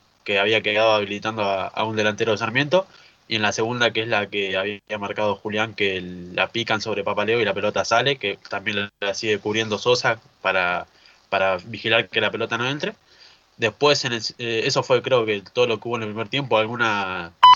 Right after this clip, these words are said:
llegada de Temperley, que para mí en el primer tiempo co-, eh, no supo aprovechar lo-, los momentos de pelota paradas o, o, o los desbordes hasta el fondo y tirar un centro. Sobre todo en lo que es pelota parada, Temperley jugó con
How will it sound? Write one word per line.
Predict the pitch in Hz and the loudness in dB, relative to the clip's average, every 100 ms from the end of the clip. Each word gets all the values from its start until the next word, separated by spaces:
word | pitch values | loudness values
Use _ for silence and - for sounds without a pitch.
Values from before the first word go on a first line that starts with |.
| - | 6
llegada | - 113 123 117 | 0 4 6 4
de | 104 | 2
Temperley, | 123 127 117 110 107 104 _ | -2 4 8 8 6 -8 _
que | 107 101 113 117 _ - - | -6 -6 -8 -16 _ 8 8
para | 120 120 | 6 2
mí | 123 170 | 0 -4
en | 156 113 | -4 -6
el | |
primer | 110 123 988 | -6 4 8
tiempo | 156 151 156 117 _ _ - | 8 6 2 2 _ _ -8
co-, | 110 | -6
eh, | 101 - 196 - - - - | 6 8 8 4 -20 -14 -2
no | 127 | -2
supo | - 139 | 2 4
aprovechar | 135 - 1017 1017 | 8 10 12 10
lo-, | 131 113 - | 6 -2 -4
los | 113 113 | -10 -8
momentos | 113 135 127 120 | -6 -2 0 0
de | |
pelota | 107 123 120 113 | 2 2 2 2
paradas | 117 143 156 160 - _ | 4 4 4 2 -2 _
o, | - 107 107 107 107 _ _ _ - | -8 -6 -4 -4 -8 _ _ _ -14
o, | 101 95 | -12 -6
o | 110 | -4
los | 107 101 | -2 -2
desbordes | 107 107 120 127 113 | -4 0 4 4 2
hasta | 113 107 | 0 -4
el | |
fondo | 101 135 139 | -2 -2 -2
y | 107 | 0
tirar | 113 113 | 0 0
un | |
centro. | 107 156 165 156 - - - _ - | -2 -2 0 -2 -8 -20 -20 _ -4
Sobre | 127 123 | 0 0
todo | 113 160 | 4 2
en | 143 | 4
lo | 123 | 2
que | 120 | 2
es | 120 | 0
pelota | 127 123 120 | 0 2 2
parada, | 117 131 113 | 4 4 2
Temperley | 123 123 127 123 | 0 -2 -2 -2
jugó | 120 120 | -4 -4
con | 120 107 | -6 -8